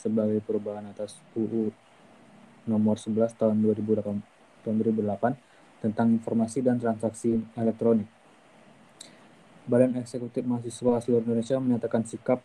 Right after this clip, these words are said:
mendesak pemerintahan bersama D P R untuk melakukan revisi U U I T E terhadap pasal karet agar tidak menjadi multitafsir sehingga sejalan lurus dengan asas demokrasi Indonesia. Menuntut instansi po-,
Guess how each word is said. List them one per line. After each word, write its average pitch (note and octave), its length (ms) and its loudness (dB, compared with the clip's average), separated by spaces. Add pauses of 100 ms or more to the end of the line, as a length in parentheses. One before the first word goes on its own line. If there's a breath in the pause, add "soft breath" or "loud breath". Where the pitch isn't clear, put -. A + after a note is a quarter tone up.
(200)
mendesak A#2 480 -2
pemerintahan A#2 500 2
bersama A2+ 400 0
D A2 80 2
P - 160 -14
R A2+ 160 2
untuk A#2 160 -4
melakukan A2+ 640 -2
revisi A#2 480 -2
U A#2+ 80 -2
U A#2+ 140 -2 (100)
I - 60 -4
T G#2+ 100 -2
E B2 140 -2 (260)
terhadap A2+ 320 -4 (240)
pasal A#2+ 400 -2
karet A2+ 320 0
agar A#2 240 0
tidak A#2 320 -2
menjadi A#2 320 0 (160)
multitafsir A#2+ 1300 -4
sehingga A#2 320 -2
sejalan A#2 400 -2
lurus A2+ 240 0
dengan A#2 320 -2
asas A2+ 240 -8
demokrasi A#2 560 -2
Indonesia. A2+ 480 -4 (1200)
Menuntut A#2+ 480 2 (240)
instansi B2 480 -2
po-, B2 320 4